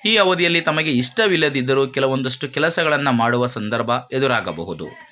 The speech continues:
ಹಾಗೆ ವ್ಯಾಪಾರ ಮತ್ತು ವ್ಯವಹಾರವನ್ನು ಮಾಡುವ ಕುಂಭ ರಾಶಿಯ ಜನರು ತಮ್ಮ ನಿರ್ಧಾರವನ್ನ ಈ ಸಂದರ್ಭದಲ್ಲಿ ತೆಗೆದುಕೊಳ್ಳುವುದರಿಂದ ನಷ್ಟ ಉಂಟಾಗುವ ಸಾಧ್ಯತೆ ಎದುರಾಗುತ್ತದೆ.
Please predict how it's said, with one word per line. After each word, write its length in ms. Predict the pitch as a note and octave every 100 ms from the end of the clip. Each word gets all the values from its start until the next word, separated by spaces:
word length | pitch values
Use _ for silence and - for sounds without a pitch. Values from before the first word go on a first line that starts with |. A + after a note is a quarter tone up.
| - - - -
ಹಾಗೆ 220 | G#3 G#3 G3 D3
ವ್ಯಾಪಾರ 560 | C3 G3 - F#3+ F3+ F3 E3
ಮತ್ತು 200 | C#3 D3
ವ್ಯವಹಾರವನ್ನು 760 | A#2 B2 C#3 D#3 D#3 D3+ C#3 B2+
ಮಾಡುವ 320 | A2 A2 A2+ A2+ -
ಕುಂಭ 240 | C3 C3+
ರಾಶಿಯ 400 | B2 A2 - G2+
ಜನರು 360 | F#2+ G2+ F#3 D#3+ - - - - - -
ತಮ್ಮ 180 | G#3 G#3+ G3
ನಿರ್ಧಾರವನ್ನ 680 | D3+ D3+ G3+ G#3 F#3 D#3 D#3 D3+
ಈ 100 | C#3+ D3+
ಸಂದರ್ಭದಲ್ಲಿ 560 | C3+ C3+ B2+ B2 B2+ B2+
ತೆಗೆದುಕೊಳ್ಳುವುದರಿಂದ 1160 | A#2+ A#2 A#2+ A#2 G#2 G#2+ G#2 G2 G2 B2+ F3+ D3+ C#3+ A2 G#2+
ನಷ್ಟ 280 | C#3+ - F#3 D#3+ C3+
ಉಂಟಾಗುವ 560 | B2+ C3 A#2+ A#2+ B2 B2
ಸಾಧ್ಯತೆ 500 | A2+ A2+ A#2+ B2 B2
ಎದುರಾಗುತ್ತದೆ. 760 | A2+ A#2+ A#2+ A2 G#2+ B2 A#2